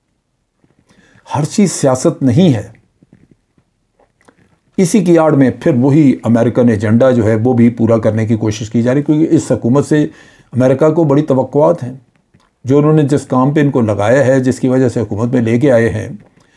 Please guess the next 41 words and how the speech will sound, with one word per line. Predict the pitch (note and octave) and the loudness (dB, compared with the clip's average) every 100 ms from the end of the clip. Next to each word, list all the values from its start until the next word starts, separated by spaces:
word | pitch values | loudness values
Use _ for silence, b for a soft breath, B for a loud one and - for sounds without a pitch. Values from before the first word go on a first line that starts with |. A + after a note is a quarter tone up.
| b b b b | b b b b
वो | C#3 F3+ | 0 0
उन | E3+ | 0
कुव्वतों | D3 C#3+ D#3+ E3+ | 0 2 2 2
ने | |
इनसे | E3+ D3+ D#3+ | 2 0 0
पूरे | D#3 D#3+ | 0 0
करवाने | D#3+ D#3+ D#3+ F#3 | 2 0 0 -2
हैं | G3 D#3 | -2 -2
जो | B2+ C#3 | 0 0
लेके | C3 C#3+ | 0 -2
आए। | C#3 B2+ _ _ _ _ _ _ _ _ _ - | -4 -8 _ _ _ _ _ _ _ _ _ -4
उसमें | D#3 D3+ C3 | -2 0 0
फिर | - D#3+ | 2 0
अचानक | D3+ C#3+ C3+ C3 | 2 2 2 2
ये | C#3+ | 0
किस्सा | C3+ - C#3 | -2 -2 0
आ | B2 | 2
गया | A#2+ C3+ A#2+ - b b b b - | 2 2 0 -8 b b b b -2
कि | C#3 | 2
जी | D3 D3 | 4 4
अगर | C#3+ C#3 C3+ | 4 4 2
हम | C#3 A#2+ C3+ C3 B2+ | 2 2 4 2 2
ज़रूरत | A#2 C3 | 2 2
पड़ी | C3 C3 | 0 0
हम | A#2+ B2+ A#2 | 2 2 0
भारत | A#2 G#2 A#2+ | 0 0 0
से | A2+ B2 | 0 -2
तिजारत | G#2+ A2+ A2+ A#2 | 0 0 0 -2
खोल | A2 A#2+ A2 | -2 -2 0
देंगे, | A2 G#2 G2+ - b b b b | -2 -4 -8 -14 b b b b
उनसे | A#2+ G#2+ A#2 A2 | -6 -2 0 0
मंगवाना | A#2 G#2+ A2 G#2+ G#2+ G#2+ | -2 -6 -4 -2 -2 -2
होगा, | G#2 A2 G#2+ A2 G#2+ A2+ | -4 -6 -8 -10 -10 -10
फूड | - A2 A2 | -6 -6 -2
प्रोडक्ट्स | A2 A2 G#2 | -2 -2 -4
मंगवानी | A#2+ G#2 G#2 A2 | -4 -4 -4 -4
होंगी, | G2+ G2+ G#2+ | -4 -6 -4
ये | A2 | -4
होगा, | G#2 G#2 G#2+ | -6 -8 -8
वो | A2 | -10
होगा। | A2+ G#2+ | -14 -18